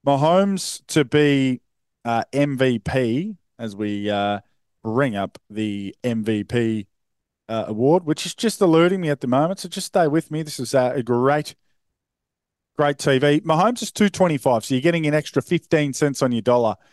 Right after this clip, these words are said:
to take Mahomes to win M V P. So he's the obvious one, and I have tipped Kansas City. So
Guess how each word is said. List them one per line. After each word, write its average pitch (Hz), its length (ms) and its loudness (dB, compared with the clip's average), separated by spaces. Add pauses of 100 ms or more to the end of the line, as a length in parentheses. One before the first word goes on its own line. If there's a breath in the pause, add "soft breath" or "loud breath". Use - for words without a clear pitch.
(200)
to 135 100 -6
take 131 260 -2
Mahomes 123 460 0
to - 80 -2
win 117 420 0
M 117 180 -2
V 107 200 0
P. 107 260 -2
So 135 260 4
he's 190 260 2
the 202 140 2
obvious 170 400 2
one, 175 280 2
and 131 160 0
I 131 80 4
have 147 220 2
tipped - 360 0 (400 soft breath)
Kansas 147 360 0
City. 156 360 2
So 131 580 4